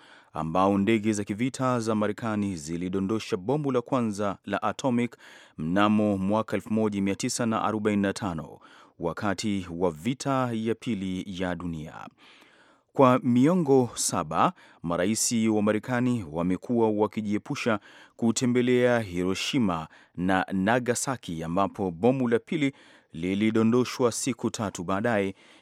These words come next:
ikiwa ni kuondoa ishara kwamba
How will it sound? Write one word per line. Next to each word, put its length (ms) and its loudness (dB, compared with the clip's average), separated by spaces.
ikiwa 640 0
ni 240 2
kuondoa 540 2
ishara 320 -2
kwamba 420 0